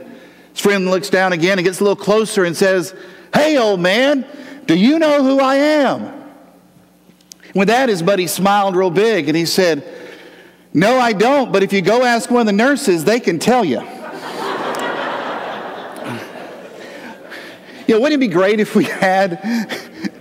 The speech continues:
if we just had somebody who could tell us who we are all the time? See, I think we've got an identity crisis, especially those who are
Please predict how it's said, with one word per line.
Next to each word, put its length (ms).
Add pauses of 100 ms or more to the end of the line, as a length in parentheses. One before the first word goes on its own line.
(120)
if 180
we 80
just 240
had 240
somebody 500
who 120
could 280
tell 280
us 240 (320)
who 180
we 180
are 520 (600)
all 200
the 100
time? 460
See, 120
I 60
think 140
we've 80
got 240
an 40
identity 400
crisis, 720 (800)
especially 640
those 680
who 260
are 580